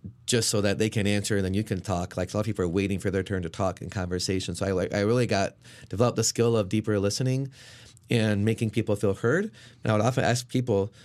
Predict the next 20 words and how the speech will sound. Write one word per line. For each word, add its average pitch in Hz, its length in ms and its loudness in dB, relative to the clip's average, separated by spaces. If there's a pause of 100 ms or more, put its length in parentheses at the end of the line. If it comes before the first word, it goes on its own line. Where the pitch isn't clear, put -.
(180)
like, - 240 -2
"What 120 200 4
are 139 40 4
you 131 180 4
into? 127 460 2
What's 117 220 2
your 127 100 0
story?" 113 680 2 (340)
And 110 80 2
a 113 60 4
lot 120 80 4
of 120 60 0
times 120 200 2
when 104 220 2
people 113 260 -2
talk 110 300 0
about, 98 360 0
um, 101 160 0
I 123 120 2
would, 143 100 2